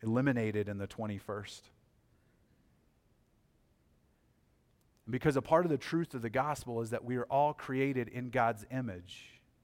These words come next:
That the differences between us are a part of God's creative design. And they have no bearing on how much of his image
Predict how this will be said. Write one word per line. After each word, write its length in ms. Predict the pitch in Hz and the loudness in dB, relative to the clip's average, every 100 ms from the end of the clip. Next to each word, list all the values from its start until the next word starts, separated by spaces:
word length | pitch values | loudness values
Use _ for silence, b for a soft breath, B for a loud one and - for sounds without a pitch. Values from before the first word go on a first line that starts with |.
| _ _ _ _ _ _ _ _ _ b b b b | _ _ _ _ _ _ _ _ _ b b b b
That 140 | 180 | 2
the 80 | 170 | 2
differences 840 | 123 151 185 202 196 - 214 202 160 | 4 2 2 0 0 2 2 2 -2
between 540 | 151 - 170 196 196 | -2 -2 -4 -2 0
us 180 | 147 - | 0 0
are 80 | 127 | -2
a 60 | |
part 240 | - 160 156 | 2 2 2
of 100 | 123 | 4
God's 320 | 143 143 - | 4 4 0
creative 460 | - 139 135 131 | -6 -2 0 0
design. 600 | 113 110 120 143 110 90 92 _ b b b b b b _ 117 | -2 -4 2 2 2 -2 -12 _ b b b b b b _ -4
And 60 | |
they 60 | 127 | 0
have 140 | 131 | 0
no 360 | 127 143 165 175 | 4 8 8 8
bearing 520 | 131 170 185 165 135 | 4 6 6 6 4
on 140 | 127 120 | 4 2
how 320 | - 151 170 | 2 2 4
much 500 | 151 160 - - - B B | 6 6 6 0 -12 B B
of 160 | 131 120 | -4 0
his 320 | 151 175 - | 4 4 2
image 480 | 170 175 143 117 107 | -2 0 0 0 -8